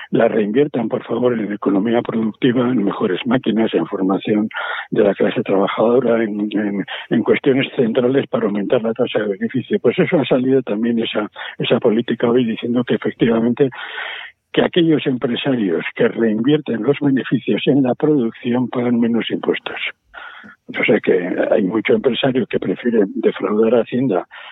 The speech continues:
como se está viendo, se está viendo, por ejemplo, en el ibex treinta y cinco, en los ciento cuarenta mil millones de dólares que ha dejado de cobrar la Hacienda española por cómo están todos estos piratas yendo a los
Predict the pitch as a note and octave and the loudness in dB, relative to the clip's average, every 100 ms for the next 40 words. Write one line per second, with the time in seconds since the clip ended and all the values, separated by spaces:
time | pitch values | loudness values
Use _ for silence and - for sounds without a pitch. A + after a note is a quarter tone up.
0 | - - - F#3+ - - G2 G#2+ B2 F#2+ | -14 -4 -2 0 -2 2 4 4 2 0
1 | D#2+ - - - F#2+ G2+ G#2 F#2+ - F#2 | -2 -4 -10 -4 0 2 2 0 0 0
2 | - F#2 G2 F2+ F2+ G2 G2 - - - | 0 0 2 2 0 0 -2 -4 -2 0
3 | - C3+ B2 G2+ F#2+ - - - - - | 2 2 2 0 -2 -6 -10 -8 -10 -6
4 | - - - - - G#3 - G2 F#2+ F#2+ | -2 0 2 2 2 2 2 2 2 2
5 | F#2 G#2+ G#2 G2+ G2+ G#2+ G2 G#2 G#2 G2+ | 0 0 2 2 2 0 0 2 2 2
6 | F#2+ G2 - G#2 A2 F#2+ - G#2+ G#2 G2+ | 0 -4 -2 -2 0 0 0 0 0 0
7 | G2+ G#2 G#2+ G2+ - - - - G#2+ G#2+ | 0 2 0 -2 -8 -18 -10 -2 2 2
8 | - G#3 G2+ G2 - G2+ G2+ A2+ G#2+ - | 2 0 2 0 -2 0 2 2 2 -2
9 | F#2+ - G#2+ G#2 - A#2 G2+ - G2+ - | -6 -2 -2 0 -2 0 0 2 0 0
10 | G#2 - - G2+ G#2+ F#2+ G2+ G2 G2 F#2 | -6 -2 0 2 2 0 0 0 2 2
11 | F#2+ F#2 | 2 0